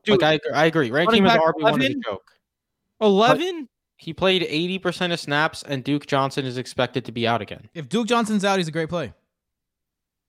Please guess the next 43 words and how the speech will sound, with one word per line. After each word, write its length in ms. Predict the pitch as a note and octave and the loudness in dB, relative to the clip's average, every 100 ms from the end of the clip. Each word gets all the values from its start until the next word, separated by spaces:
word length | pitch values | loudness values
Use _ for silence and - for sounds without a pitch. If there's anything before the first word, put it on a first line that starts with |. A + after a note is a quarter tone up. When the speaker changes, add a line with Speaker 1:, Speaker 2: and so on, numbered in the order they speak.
| _ C#3 | _ -8
Speaker 1:
As 120 | C3+ | -4
an 60 | |
R 140 | C#3 C#3 | -4 -4
B 120 | C3 | -8
two. 440 | - D#3+ E3 D3+ _ _ _ _ _ _ _ _ _ _ - | -4 -2 0 -2 _ _ _ _ _ _ _ _ _ _ -4
Eleven? 380 | D#3 D#3 F3+ G#3+ | 0 2 2 0
He's 100 | G#3 | 0
not 140 | B3 | -2
gonna 120 | B3+ | -2
see 140 | A#3 A#3+ | -4 0
eleven 280 | A3 G#3 G3 | 2 0 0
targets 380 | F#3+ G3+ E3 | 2 2 0
again, 200 | C#3 C3+ | -4 -6
man. 280 | B2+ C3+ D3 _ _ _ _ _ _ _ _ | -6 -6 -8 _ _ _ _ _ _ _ _
He's 160 | F#3 F3 | 0 4
not 180 | G#3+ | 4
an 80 | G#3+ | 6
R 140 | G3+ F#3 | 4 6
B 100 | E3 | 4
one. 240 | F3+ D3+ | 4 2
He's 160 | A#2 D#3+ | -2 -2
just 140 | D#3+ | 0
not 240 | F3 E3+ | 0 0
good. 240 | C#3 E3+ A#2 _ _ _ _ _ _ _ - | -2 -2 -4 _ _ _ _ _ _ _ -4
Speaker 2:
I 80 | C3+ | -2
mean, 120 | C3+ | 2
but 120 | C#3 | 0
he's 140 | C#3 | 2
also 160 | D3+ D3 | 2 2
Speaker 1:
Michael 140 | D3 | 0
Speaker 2:
gonna 60 | C#3 | -2
see 40 | - | -2
a 80 | C#3 | 0
Speaker 1:
Gallup 200 | B2+ B2 | 2 0
can 80 | B2+ | -2
only 120 | - | -2
Speaker 2:
ridiculous 80 | A#2 | -4
Speaker 1:
take 100 | A2 | -2
Speaker 2:
amount 180 | A#2+ A2+ | -2 0
of 60 | A2 | 0
Speaker 1:
one 80 | |
Speaker 2:
work. 40 | |
Speaker 1:
mark. 100 | G#2 | -2